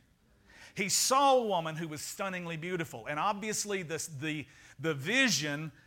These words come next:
wasn't, he didn't deter, he didn't turn away, he didn't say, "No, I'm not going to go there, I'm not going to go down that path or that trail." He con-, he continued to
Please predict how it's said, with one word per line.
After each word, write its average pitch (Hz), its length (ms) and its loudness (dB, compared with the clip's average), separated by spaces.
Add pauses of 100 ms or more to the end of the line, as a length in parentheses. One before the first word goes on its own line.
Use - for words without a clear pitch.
(140)
wasn't, 208 720 2
he 165 140 -4
didn't 208 420 -4
deter, 175 540 4
he 185 160 0
didn't 202 240 0
turn 214 300 2
away, 151 320 4
he 160 120 -4
didn't 180 220 -4
say, 160 280 0
"No, 175 260 4
I'm 160 160 4
not 170 240 0
going 165 220 -4
to 151 40 -4
go 170 300 4
there, 131 320 -2
I'm 151 80 -2
not 160 180 -4
going 170 160 -6
to 156 80 -6
go 170 240 0
down 160 300 -2
that 147 240 -2
path 135 680 -2
or 156 120 -4
that 160 240 2
trail." 151 360 -2
He 165 140 -4
con-, 165 220 -8 (260)
he 185 140 -4
continued 170 800 -2
to 165 200 -2